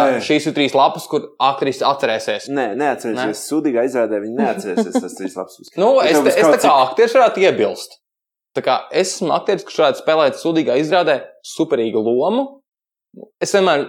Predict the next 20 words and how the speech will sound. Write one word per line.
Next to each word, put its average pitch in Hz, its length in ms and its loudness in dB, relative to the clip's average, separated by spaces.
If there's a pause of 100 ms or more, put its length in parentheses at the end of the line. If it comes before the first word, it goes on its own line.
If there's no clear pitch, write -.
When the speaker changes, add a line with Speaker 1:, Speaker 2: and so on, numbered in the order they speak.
Speaker 1:
š-, - 240 -12 (400)
svārstos 185 500 2
ap - 140 -10
šīm 165 160 0
lietām. 165 180 2 (160)
Tā 151 100 -4
kā, 139 120 4 (360)
vai 135 220 2
es 160 100 2
gribu 170 220 4
būt 151 160 2
ļoti 170 220 4
krūts 170 260 0
sūdīgā 151 360 4
izrādē, 226 420 4 (240)
vai 156 320 2
viduvējs 220 680 2
labā 127 400 2
izrādē? 104 460 0 (200)
Un, 135 220 -2